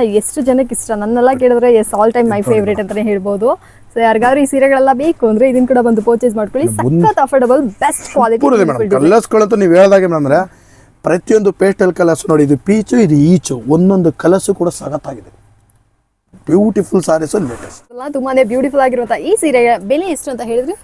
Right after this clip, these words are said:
Speaker 2: ಮೇಡಮ್, ಏಟ್ ಹಂಡ್ರೆಡ್ ರುಪೀಸ್ ಮೇಡಮ್.
Speaker 1: ಏಟ್ ಹಂಡ್ರೆಡ್ ರುಪೀಸ್‌ಗೆ ನಿಮಗೆ ಏನಾದ್ರು ಈ ಸೀರೆಗಳು ಬೇಕಂದ್ರೆ ಇದನ್ನ ಕೂಡ ಬಂದು ಪರ್ಚೇಸ್.
Speaker 2: ನೆಕ್ಸ್ಟ್ ನಾನು ನಿಮ್ಗೊಂದು ಬ್ಯೂಟಿಫುಲ್ ಆಗಿರ್ತಕ್ಕಂಥ ಬಾಡಿ ಲೈನ್ಸ್ with ಬಾರ್ಡರ್,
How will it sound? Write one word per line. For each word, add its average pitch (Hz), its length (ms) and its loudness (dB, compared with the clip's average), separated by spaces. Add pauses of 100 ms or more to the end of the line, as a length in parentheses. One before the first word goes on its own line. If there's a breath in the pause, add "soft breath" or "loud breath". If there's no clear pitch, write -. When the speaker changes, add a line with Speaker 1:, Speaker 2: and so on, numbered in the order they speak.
Speaker 2:
ಮೇಡಮ್, 226 220 2
ಏಟ್ 220 160 0
ಹಂಡ್ರೆಡ್ 196 180 2
ರುಪೀಸ್ 147 280 -4
ಮೇಡಮ್. - 180 -12
Speaker 1:
ಏಟ್ 330 220 -2
ಹಂಡ್ರೆಡ್ 285 240 2
ರುಪೀಸ್‌ಗೆ 262 440 0
ನಿಮಗೆ 294 320 0
ಏನಾದ್ರು 233 260 -2
ಈ - 20 0
ಸೀರೆಗಳು 220 300 -2
ಬೇಕಂದ್ರೆ 247 480 -2
ಇದನ್ನ 277 140 -2
ಕೂಡ 226 120 -2
ಬಂದು 190 220 -4
ಪರ್ಚೇಸ್. 202 640 -10
Speaker 2:
ನೆಕ್ಸ್ಟ್ 160 380 -4
ನಾನು 143 180 0
ನಿಮ್ಗೊಂದು 139 320 -2
ಬ್ಯೂಟಿಫುಲ್ 175 760 0
ಆಗಿರ್ತಕ್ಕಂಥ 143 360 0
ಬಾಡಿ 151 180 2
ಲೈನ್ಸ್ 160 340 -2
with 226 440 0
ಬಾರ್ಡರ್, 143 420 2